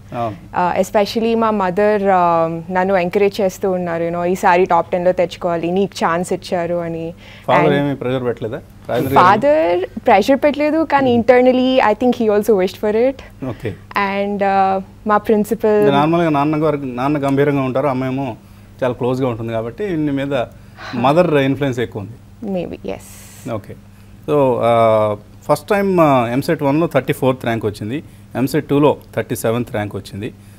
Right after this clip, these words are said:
Speaker 1: and ఏపీలో సిక్స్టీ నైన్త్
Speaker 2: సిక్స్టీ నైన్.
Speaker 1: ర్యాంక్. అన్నీ డబుల్ డిజిట్స్ నుంచి ఒకసారి మళ్ళీ సింగిల్ డిజిట్లోకి వచ్చేసావు.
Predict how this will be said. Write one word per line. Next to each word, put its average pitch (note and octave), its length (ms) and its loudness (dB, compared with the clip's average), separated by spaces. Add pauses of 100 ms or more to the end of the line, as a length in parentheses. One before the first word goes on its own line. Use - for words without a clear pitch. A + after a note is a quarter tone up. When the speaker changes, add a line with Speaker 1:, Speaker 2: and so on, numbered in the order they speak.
(140)
Speaker 1:
and A#2+ 180 -8
ఏపీలో D#3 460 4 (440)
సిక్స్టీ D#3 260 -4
నైన్త్ B2+ 140 -2
Speaker 2:
సిక్స్టీ F3+ 220 -8
నైన్. G2 80 -10
Speaker 1:
ర్యాంక్. - 440 -16
అన్నీ G3 400 -4 (440)
డబుల్ E3 220 2
డిజిట్స్ E3+ 300 -2
నుంచి F#3+ 120 0
ఒకసారి F#3 320 2
మళ్ళీ E3+ 200 0
సింగిల్ F3+ 240 -2
డిజిట్లోకి D3+ 360 -2
వచ్చేసావు. - 360 -12